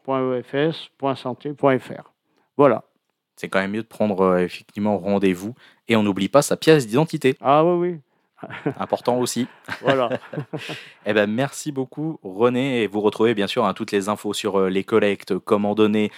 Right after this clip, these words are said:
Speaker 2: Si vous voulez en savoir plus sur le don de plasma, de plaquettes et tout ça, vous allez sur le site internet. Il y a toutes, euh, les, euh, la,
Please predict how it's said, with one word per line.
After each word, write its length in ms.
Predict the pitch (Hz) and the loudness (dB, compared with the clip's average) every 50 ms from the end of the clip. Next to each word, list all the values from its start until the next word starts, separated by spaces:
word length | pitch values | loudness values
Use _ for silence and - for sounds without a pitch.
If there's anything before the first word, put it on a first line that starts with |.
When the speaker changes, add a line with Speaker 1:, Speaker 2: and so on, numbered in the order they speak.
| - - _ | -18 -20 _
Speaker 2:
Si 100 | _ - | _ -14
vous 100 | 107 98 | -10 -4
voulez 160 | 101 110 117 110 | -2 -2 0 0
en 100 | 98 95 | -2 -2
savoir 400 | - - 135 117 110 98 - _ | -2 -2 -2 0 -2 -4 -4 _
plus 260 | _ - 131 127 123 | _ -4 -4 -2 -2
sur 260 | - - - 98 92 | -2 -2 -2 0 0
le 200 | 92 90 87 85 | 0 0 -2 -4
don 280 | 85 92 107 110 113 110 - - - _ _ - | -2 -2 -2 -2 -2 -4 -10 -20 -20 _ _ -6
de 60 | 98 | -2
plasma, 560 | - 120 110 - - 110 101 98 98 98 98 98 95 | 0 0 0 0 0 0 0 0 0 -2 -6 -6 -2
de 100 | - 107 | -2 0
plaquettes 600 | - 110 104 - - 107 101 101 - - - _ _ _ _ _ _ | 0 0 -2 -2 -4 -6 -6 -6 -8 -12 -20 _ _ _ _ _ _
et 80 | - - | -12 -10
tout 120 | - 95 | -10 -6
ça, 280 | - - 107 113 120 - - | 0 2 2 2 2 0 -6
vous 200 | 95 95 98 107 | -8 0 0 2
allez 120 | 104 104 | 2 2
sur 120 | - - | 0 0
le 60 | 95 - | -2 -2
site 180 | - 113 - | -4 -6 -6
internet. 440 | 101 - - 90 90 101 104 - - - - - _ _ _ | -4 0 0 0 0 0 -2 -4 -8 -20 -20 -20 _ _ _
Il 40 | 95 | -6
y 20 | |
a 60 | 92 | -6
toutes, 320 | - - - 135 - _ 107 | -6 -6 -14 -16 -4 _ 2
euh, 280 | 98 98 98 95 92 - - | 4 4 4 2 0 -4 -6
les, 320 | 95 95 92 98 104 107 | -8 -6 -6 -4 -4 -4
euh, 360 | 98 90 87 85 85 80 80 82 | -4 -4 -6 -6 -6 -8 -10 -10
la, 320 | 82 87 92 104 107 101 | -10 -6 -6 -6 -6 -6